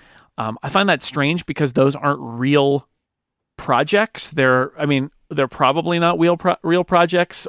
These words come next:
or, or if they are, I don't, I, it just seems very strange that, uh, that, and not necessarily reflective of what their actual jobs are. Like,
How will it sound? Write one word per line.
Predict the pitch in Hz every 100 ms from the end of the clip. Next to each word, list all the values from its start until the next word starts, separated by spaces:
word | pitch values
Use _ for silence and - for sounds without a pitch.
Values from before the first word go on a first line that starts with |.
| -
or, | 165
or | 131 185 156
if | 156
they | 147
are, | 143 139 147 147 151 - - - -
I |
don't, | 185 190
I, | 160
it | -
just | 170 214
seems | 226 185
very | 156 202 170
strange | - 175 156 127 107 - - _ _ _ -
that, | 123 123 117
uh, | 113 107 107 - _ _ _ _ 156
that, | 135 127 143 151 139
and | 160 156
not | 160 185
necessarily | 156 156 - 156 147 143
reflective | 131 127 - 117 - 127 110 107 -
of | 123 110 104 104 - _ _ -
what | 123 123 131 123
their | 123 120
actual | 117 110 117
jobs | 110 113 107 110
are. | 104 120
Like, | 123 120 117